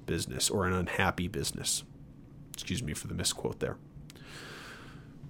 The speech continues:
Wonderful, wonderful verse. I hope one day I can tackle the entire book of Ecclesiastes and feel like I have a somewhat decent understanding. It's a very, uh, difficult read.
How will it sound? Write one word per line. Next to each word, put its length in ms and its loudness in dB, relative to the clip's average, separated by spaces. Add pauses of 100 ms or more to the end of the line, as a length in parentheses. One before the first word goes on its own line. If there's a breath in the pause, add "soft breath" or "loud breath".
(340)
Wonderful, 760 12
wonderful 680 8 (160)
verse. 720 6
I 120 8
hope 280 12
one 240 12
day 140 12
I 140 12
can 160 2
tackle 420 8
the 80 4
entire 400 8
book 260 2
of 100 0
Ecclesiastes 880 6
and 120 0
feel 160 6
like 180 6
I 80 8
have 460 4
a 320 0 (440 loud breath)
somewhat 520 8
decent 320 4
understanding. 640 6
It's 160 2
a 40 2
very, 460 6 (460 loud breath)
uh, 180 4
difficult 720 8
read. 440 4